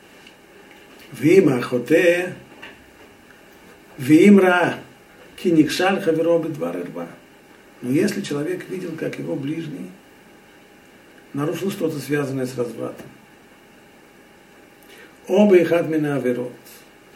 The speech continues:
либо другие грехи, грехи по отношению к Богу. Эйн рауи шеяид аль зехинам. Вот здесь вот свидетельствовать попусту не следует. Что значит попусту? Рцон лиломар,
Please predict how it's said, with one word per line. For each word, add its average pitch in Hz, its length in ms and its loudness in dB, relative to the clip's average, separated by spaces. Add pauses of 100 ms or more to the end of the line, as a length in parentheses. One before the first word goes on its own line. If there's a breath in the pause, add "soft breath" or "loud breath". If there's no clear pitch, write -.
(160)
либо 185 380 -4 (120)
другие 143 340 -2
грехи, 143 440 -10 (560)
грехи 151 180 -10
по 196 120 -6
отношению 170 420 -8
к - 20 -12
Богу. 139 280 -10 (800 loud breath)
Эйн 240 400 8
рауи 180 380 6
шеяид 147 420 -4
аль 123 120 -4
зехинам. 123 560 -10
Вот 123 160 -6
здесь 170 360 -4
вот 123 140 -12 (480 loud breath)
свидетельствовать 131 840 -4
попусту - 480 -12 (560)
не 147 80 -4
следует. 110 500 -4
Что 165 260 2
значит 127 280 -4
попусту? 123 480 -10
Рцон 107 340 -8
лиломар, 110 480 -8